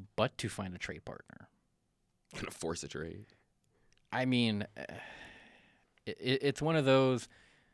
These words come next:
Speaker 1: you can't release him because he makes too much money.
Speaker 2: Right.
Speaker 1: That was al-, that was also a, uh, bad choice on the front office. We're starting to see a trend here. Anyway,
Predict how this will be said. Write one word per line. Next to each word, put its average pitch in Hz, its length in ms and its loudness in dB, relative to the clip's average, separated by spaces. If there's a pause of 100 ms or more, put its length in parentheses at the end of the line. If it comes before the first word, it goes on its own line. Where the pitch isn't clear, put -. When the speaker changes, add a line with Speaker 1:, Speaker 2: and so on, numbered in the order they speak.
(720)
Speaker 1:
you 139 140 0
can't 180 240 2
release 117 360 2
him 98 240 -8 (640)
because 110 760 2
he - 140 -2
makes 113 200 4
too - 120 -6
much - 180 -8
money. - 260 -16 (280)
Speaker 2:
Right. - 180 -10 (760)
Speaker 1:
That 165 80 6
was 135 120 6
al-, 131 160 6
that 151 140 4
was 131 120 8
also 104 360 4
a, 92 240 -4
uh, 92 180 -8 (220)
bad 98 180 2 (120)
choice 101 240 -2
on 95 80 -10
the 90 60 -10
front 92 200 -10
office. - 420 -18 (500)
We're 135 80 0
starting 117 300 2
to - 60 -8
see 98 100 -4
a - 40 -6
trend - 260 -8
here. - 180 -14 (580)
Anyway, 101 480 -2